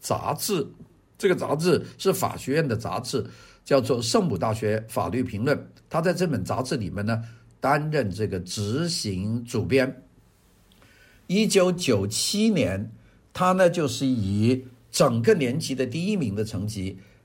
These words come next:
啊，这个脱颖而出，就获得了一九九七年的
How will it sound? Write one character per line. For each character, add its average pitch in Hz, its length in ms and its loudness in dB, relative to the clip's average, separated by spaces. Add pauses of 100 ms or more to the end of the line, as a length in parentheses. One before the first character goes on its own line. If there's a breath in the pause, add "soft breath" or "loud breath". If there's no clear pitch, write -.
啊， 92 340 -6
这 107 160 -2
个 85 460 -4
脱 143 180 4
颖 127 180 -2
而 92 160 -2
出， 95 380 -8
就 117 160 0
获 156 260 0
得 98 160 -2
了 110 120 0
一 135 160 -2
九 131 160 0
九 113 240 -6
七 156 360 -4
年 120 320 -2
的 101 160 -2